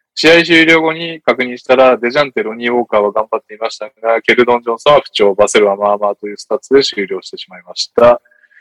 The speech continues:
えー、今季のオフェンシブレーティングは百十二点四一で十七位、ディフェンシブレーティングが百十二点七五で十八位と、ディフェンスをもうちょっと改善すればもう少し勝てるようになるのでは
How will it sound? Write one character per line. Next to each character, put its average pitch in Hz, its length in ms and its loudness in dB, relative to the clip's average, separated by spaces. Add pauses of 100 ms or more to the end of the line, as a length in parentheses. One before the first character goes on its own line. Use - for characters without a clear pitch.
(480)
え 120 520 6
ー、 120 60 -6
今 147 200 0
季 127 100 -4
の 117 100 0
オ 113 40 2
フ - 80 0
ェ 127 100 2
ン 123 40 -4
シ 127 140 -6
ブ 123 220 -2
レ 123 180 2
ー 120 160 -8
テ 110 80 -18
ィ - 60 -20
ン 104 80 -20
グ 107 100 -18
は 135 360 4
百 123 280 -4
十 139 240 -4
二 139 200 -12
点 104 160 -12
四 104 160 -6
一 98 180 -12
で 90 120 -6
十 110 240 -6
七 123 220 2
位、 98 120 -4 (480)
デ 110 80 -4
ィ - 20 0
フ 135 80 2
ェ 131 60 2
ン 127 40 -4
シ 127 100 -2
ブ 123 80 2
レ 123 100 6
ー 113 80 -2
テ 107 80 -12
ィ - 20 -8
ン 101 40 -12
グ 101 80 -10
が 101 120 -2
百 110 240 -2
十 127 240 0
二 127 220 -8
点 98 180 -8
七 104 300 -2
五 107 300 -4
で 123 420 2
十 110 160 -8
八 110 320 -2
位 101 60 -14
と、 117 180 -2
デ 107 120 -10
ィ 143 60 -4
フ 143 80 2
ェ 139 40 -2
ン 135 40 -10
ス 143 100 -2
を 131 60 2
も 131 140 -6
う 127 40 -12
ち 135 60 -12
ょ 127 40 -8
っ - 20 -8
と - 80 -10
改 110 200 -2
善 110 100 -20
す - 180 -20
れ 123 100 -6
ば 131 120 2
も 107 100 -4
う - 20 -10
少 - 140 -8
し - 100 -6
勝 - 120 -4
て 101 100 -8
る 98 100 -20
よ 95 100 -20
う 95 40 -20
に - 80 -20
な 95 80 -10
る - 80 -18
の - 60 -20
で - 120 -20
は 123 200 2